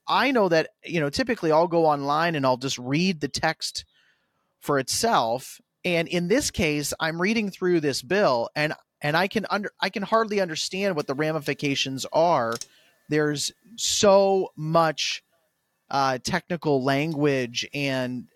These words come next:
uh, I want, I wanna say referential language. So, uh, I'm just gonna get us started by framing the conversation. So, uh, in the news today, we can read three or four headlines. C B C, uh, reports that, uh, Google is set to remove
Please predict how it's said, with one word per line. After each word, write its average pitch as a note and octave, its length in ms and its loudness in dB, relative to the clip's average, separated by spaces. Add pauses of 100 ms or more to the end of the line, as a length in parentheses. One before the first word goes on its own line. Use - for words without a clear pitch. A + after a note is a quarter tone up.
uh, B2 200 -2
I C#3 100 -2
want, C3 300 -4
I C3+ 60 -8
wanna C3+ 220 -6
say B2+ 140 -2
referential C3+ 840 -2
language. A2+ 640 -6
So, D3+ 160 2 (840)
uh, D#3+ 220 0
I'm G3 140 0
just A#3 120 -2
gonna C4 140 4
get A#3+ 140 6
us A3+ 80 -2
started G3+ 320 4
by E3+ 140 2
framing F#3 760 0
the D#3 100 -2
conversation. E3 960 0
So, C#3+ 420 2 (280)
uh, C#3+ 160 -2
in F#3 160 -2
the F#3 80 0
news F3 320 2
today, E3+ 380 4
we D3+ 160 -2
can D3 180 -4
read C#3 320 -2
three D#3 200 -2
or D#3+ 100 0
four D3 240 0
headlines. D3 760 0
C E3 160 -2
B D3 140 -4
C, D3 560 -2 (420)
uh, C3+ 320 2
reports D3 640 -2
that, C3+ 420 0
uh, C3 260 2
Google D3+ 500 0
is B2+ 120 -2
set D3 200 -2
to D3+ 100 -8
remove C#3 480 -2